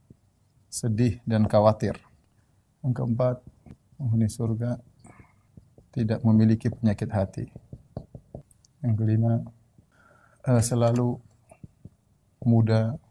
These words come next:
sehat, kemudian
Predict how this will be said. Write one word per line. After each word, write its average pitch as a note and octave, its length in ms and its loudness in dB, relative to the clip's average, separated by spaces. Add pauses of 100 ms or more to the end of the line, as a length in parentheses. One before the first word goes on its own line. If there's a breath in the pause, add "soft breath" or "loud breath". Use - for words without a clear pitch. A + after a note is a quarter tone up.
(1600)
sehat, A2 480 -6 (1900)
kemudian G#2 480 0